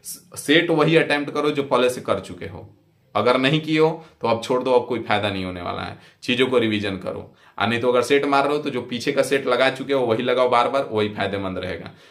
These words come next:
दूसरा बात, पढ़ाई को एक समय सेट करके करें,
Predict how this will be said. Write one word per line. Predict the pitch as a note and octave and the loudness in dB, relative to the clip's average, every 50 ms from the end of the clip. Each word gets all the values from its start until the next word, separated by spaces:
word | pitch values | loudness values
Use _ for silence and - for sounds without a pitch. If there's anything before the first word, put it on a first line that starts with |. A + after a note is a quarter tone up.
| _ _ | _ _
दूसरा | - B2+ C#3+ D3 E3+ E3 E3+ | 0 2 4 6 6 4 6
बात, | D#3+ D#3+ E3 E3 - - | 4 4 2 2 2 0
पढ़ाई | C#3 C3 B2 C3+ D3 | 0 2 4 2 2
को | C#3 - D#3 C#3+ | 2 0 0 0
एक | C#3+ C#3+ - | 0 0 -2
समय | - - - B2+ C3 C#3 C#3 | -6 -6 -4 0 2 2 2
सेट | C#3 - C#3 C3+ - | 2 0 -2 -2 0
करके | - C#3 C3 B2+ C3+ C3+ | 0 -2 0 0 -4 -2
करें, | C3+ C3+ C3 C#3 D3 C#3+ - | -2 0 0 0 -2 -4 -8